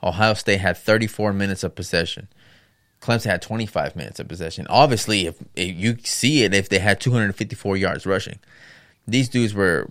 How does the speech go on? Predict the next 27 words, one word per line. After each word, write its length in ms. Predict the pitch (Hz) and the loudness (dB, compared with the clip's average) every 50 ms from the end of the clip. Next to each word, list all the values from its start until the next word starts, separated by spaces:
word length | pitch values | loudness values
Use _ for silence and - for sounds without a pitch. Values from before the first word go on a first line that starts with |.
| 57 | -6
were 480 | - 104 104 98 98 95 92 92 90 87 - - | 0 0 2 4 4 4 4 2 0 -2 -6 -2
pretty 200 | - 123 123 123 | 0 0 0 2
much 420 | 120 113 113 110 - - - - - _ _ _ _ _ _ _ _ _ _ _ _ _ _ _ _ _ _ _ _ - - 107 | 0 0 0 -2 -2 -6 -10 -10 -12 _ _ _ _ _ _ _ _ _ _ _ _ _ _ _ _ _ _ _ _ -8 -6 0
dominating 500 | 101 101 98 110 110 104 98 101 98 98 | 2 4 4 4 4 4 2 2 0 0
the 100 | 90 85 | -2 0
whole 140 | 98 98 92 | -2 -2 0
game. 280 | 92 95 95 85 82 - _ _ _ - 101 | 0 -2 -2 -4 -8 -12 _ _ _ -6 2
Dominating. 720 | - 113 113 127 127 117 104 95 92 87 90 90 85 - - - - | 6 6 6 6 6 4 0 0 -2 -4 -6 -8 -12 -18 -20 -10 -4
Like, 340 | - 98 90 90 85 - - _ - - - - - _ _ - - | -2 -2 0 -2 -4 -8 -12 _ -20 -20 -20 -20 -20 _ _ -10 -4
uh, 100 | - 95 - - _ _ _ _ _ _ _ _ _ _ _ _ _ _ _ _ _ _ _ _ _ _ | -4 -4 -4 -6 _ _ _ _ _ _ _ _ _ _ _ _ _ _ _ _ _ _ _ _ _ _
even 420 | - 135 139 151 151 170 156 135 131 | 0 2 2 2 2 2 2 4 6
though, 360 | 147 160 143 98 85 82 - - - _ _ - - - - - | 6 8 8 6 6 2 -4 -12 -18 _ _ -20 -20 -18 -8 -2
even 360 | 120 131 139 156 160 147 139 | 0 0 0 2 2 2 6
though 340 | 143 143 117 92 82 85 - - _ _ - - - - - - - - - - - - - - _ _ _ _ _ _ _ _ _ _ _ _ _ - | 6 6 6 6 4 -2 -10 -16 _ _ -20 -20 -20 -20 -20 -20 -20 -20 -20 -20 -18 -18 -18 -18 _ _ _ _ _ _ _ _ _ _ _ _ _ -4
Trevor 300 | - 143 139 139 135 120 | 2 4 4 6 6 4
Lawrence 400 | 117 120 123 123 113 107 107 - | 4 4 4 4 4 2 2 4
had 280 | 113 107 101 101 95 | 6 6 6 6 2
four 480 | - - - - - - 147 143 139 120 | -4 -16 -20 -10 0 2 2 4 4 2
hundred 380 | 107 117 104 98 90 85 87 | 2 0 -2 -2 -4 -4 -4
yards 260 | 90 85 78 67 - - | -4 -4 -4 -6 -8 -10
pass, 320 | - - - - - - _ - | -10 -10 -10 -10 -10 -18 _ -6
pass, 480 | - 101 - - - - - - - _ - | -2 -2 -2 -2 -4 -12 -18 -18 -20 _ -4
passing, 380 | - 104 87 - - 76 78 - _ _ _ _ _ _ _ _ _ - - | 0 0 0 0 -2 -10 -12 -14 _ _ _ _ _ _ _ _ _ -20 -12
he 120 | - - 117 | -2 2 2
had 160 | 104 101 - | 2 2 2
two 140 | - 165 156 | 2 0 2
touchdowns. 800 | - - 143 143 135 - - 85 85 76 62 - - - - | 4 4 4 4 4 2 -2 -2 -2 -2 -4 -8 -12 -18 -20